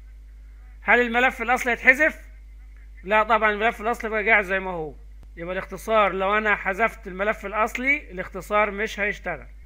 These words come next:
يبقى دي اسمها كرييت شورت كات. أفرجه إزاي بين الأيقونات التانية؟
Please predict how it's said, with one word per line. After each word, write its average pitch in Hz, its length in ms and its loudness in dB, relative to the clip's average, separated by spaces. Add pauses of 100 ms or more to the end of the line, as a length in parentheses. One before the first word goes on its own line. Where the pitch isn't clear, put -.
(200)
يبقى 170 140 -8
دي - 20 -6
اسمها 202 220 -2
كرييت 208 460 2
شورت 214 340 -6
كات. 165 260 -4
أفرجه 208 460 0
إزاي 226 240 2
بين 226 140 2
الأيقونات 220 360 0
التانية؟ 240 440 2